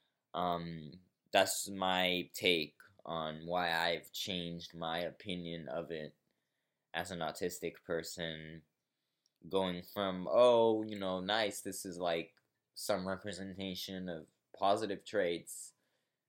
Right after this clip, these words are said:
to getting to a point where I'm like, "Wow, they really had six seasons already to give this guy some personality, and they didn't."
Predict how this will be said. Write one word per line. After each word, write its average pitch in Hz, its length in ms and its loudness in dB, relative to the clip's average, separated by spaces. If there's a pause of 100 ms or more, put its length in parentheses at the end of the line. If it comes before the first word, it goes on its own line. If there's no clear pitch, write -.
(360)
to 113 140 -4
getting 95 360 4
to 101 180 -2
a 85 60 0
point 95 420 -2
where 90 180 -2
I'm 90 200 -4
like, 85 400 -2
"Wow, 87 500 2
they 87 200 -2 (180)
really 95 380 0
had 90 200 -4
six - 420 -4
seasons 92 540 -4
already 80 420 -2
to 80 80 -6
give - 280 -6
this 85 180 -10
guy 85 220 -2
some 80 200 -16
personality, 82 800 -8
and 78 120 -12
they 78 120 -8
didn't." 85 340 -6